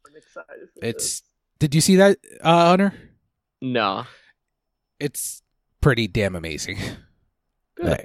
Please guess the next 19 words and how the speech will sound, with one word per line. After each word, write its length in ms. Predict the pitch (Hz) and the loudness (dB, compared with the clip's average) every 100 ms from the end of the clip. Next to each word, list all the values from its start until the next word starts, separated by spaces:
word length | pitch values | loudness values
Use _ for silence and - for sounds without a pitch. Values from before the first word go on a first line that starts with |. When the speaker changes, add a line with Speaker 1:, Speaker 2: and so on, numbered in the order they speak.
| - | -8
Speaker 2:
yeah, 220 | 107 98 | -4 -4
it's, 400 | - 120 - - - - - - - | -4 -6 -6 -8 -10 -20 -20 -20 -6
I'm 140 | - 165 | 4 6
a, 140 | 160 - _ - _ | 6 2 _ -20 _
Back 180 | 123 147 | 2 2
to 80 | 147 | 0
the 80 | 139 | -2
Future 280 | 147 143 | -2 -2
is 80 | 139 | -2
one 120 | 139 | 0
of 80 | 135 | -2
my 40 | 123 | -4
favorite 300 | - 135 135 | -4 -2 -2
movies 200 | 131 127 | 0 2
of 80 | |
all 120 | 123 123 | 2 2
time, 360 | 123 123 131 | 2 0 -2
so 560 | - - 101 98 90 - _ _ _ _ _ | -4 0 2 2 0 -6 _ _ _ _ _
I've 260 | - 107 104 | -4 -2 -2